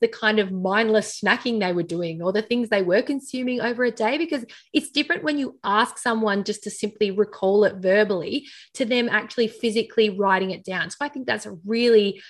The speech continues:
helpful information. And, and, uh, I'm a very strong advocate for that as well, Robert. Very well said. Now, um, I mean, it,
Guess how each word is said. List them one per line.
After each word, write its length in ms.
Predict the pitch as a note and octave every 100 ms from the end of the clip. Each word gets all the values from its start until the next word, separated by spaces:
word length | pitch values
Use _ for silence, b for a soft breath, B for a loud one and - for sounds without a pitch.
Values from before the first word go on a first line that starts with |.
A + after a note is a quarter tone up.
| B B
helpful 580 | - A#3 A3 - F#3+ E3+
information. 760 | F#3+ - G3+ E3+ E3 - E3
And, 180 | F3+ G3+
and, 240 | G3+ G#3+
uh, 280 | G#3 F#3 F#3
I'm 120 | F#3 G#3
a 60 |
very 320 | F#3+ F#3+ F#3
strong 400 | F#3+ - G3 G3
advocate 540 | F#3 F#3+ F#3+ G#3+ G3 -
for 80 | F#3+
that 200 | F3+ F3
as 120 | -
well, 160 | F#3 F#3
Robert. 320 | D#3+ G3+ -
Very 240 | G3+ F#3+ F#3+
well 180 | E3+ F3
said. 240 | - - _ B B B B A#3+
Now, 380 | C#4 D4 C4 - -
um, 380 | C4+ B3 A#3 - _ _ _ -
I 80 |
mean, 260 | B3 A#3+ A3
it, 560 | - A3 - G#3+ G3